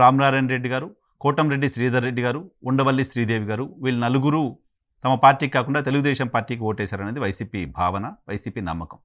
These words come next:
దానిలో భాగంగా నలుగురిని పార్టీ నుంచి సస్పెండ్ చేసింది. ఆ తర్వాత నలుగురు తెలుగుదేశం పార్టీలో చేరిపోయారు. ప్రస్తుతం తెలుగుదేశం పార్టీలో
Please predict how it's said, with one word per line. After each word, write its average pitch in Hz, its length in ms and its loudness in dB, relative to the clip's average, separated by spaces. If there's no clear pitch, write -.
దానిలో 180 260 6
భాగంగా 165 280 4
నలుగురిని 147 380 2
పార్టీ 127 280 2
నుంచి 127 240 -6
సస్పెండ్ 107 380 -6
చేసింది. - 300 -14
ఆ - 100 6
తర్వాత 190 220 8
నలుగురు 170 340 2
తెలుగుదేశం 160 480 2
పార్టీలో 135 280 2
చేరిపోయారు. 101 440 -2
ప్రస్తుతం 127 320 -4
తెలుగుదేశం 127 440 0
పార్టీలో 120 240 -4